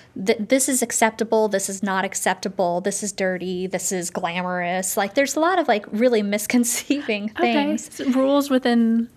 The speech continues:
Speaker 2: the industry itself.
Speaker 1: Yes,
Speaker 2: Yeah.
Speaker 1: yes. And, and in the world,
Speaker 2: Mm-hmm.
Speaker 1: you know?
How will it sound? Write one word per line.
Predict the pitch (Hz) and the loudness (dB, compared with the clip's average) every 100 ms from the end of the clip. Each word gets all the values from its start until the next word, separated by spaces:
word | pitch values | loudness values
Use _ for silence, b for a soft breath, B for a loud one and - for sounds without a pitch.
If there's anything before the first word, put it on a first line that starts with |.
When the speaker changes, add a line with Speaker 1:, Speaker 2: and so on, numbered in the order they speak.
| - | -6
Speaker 2:
the | 523 | 2
industry | 240 240 214 - 214 208 | 4 4 2 -2 -4 -4
itself. | - 233 240 | -4 0 2
Speaker 1:
Yes, | - - - - - | 0 -4 -8 -8 -2
Speaker 2:
Yeah. | 240 | 2
Speaker 1:
yes. | 240 - - - | 4 2 -4 2
And, | 277 269 | 2 4
and | 277 320 | 2 2
in | 330 | 2
the | 302 | 2
world, | 262 381 - - - - | 2 2 2 -2 -4 0
Speaker 2:
Mm-hmm. | 277 247 285 | 4 4 4
Speaker 1:
you | 247 220 | 2 0
know? | 226 233 262 | 0 0 0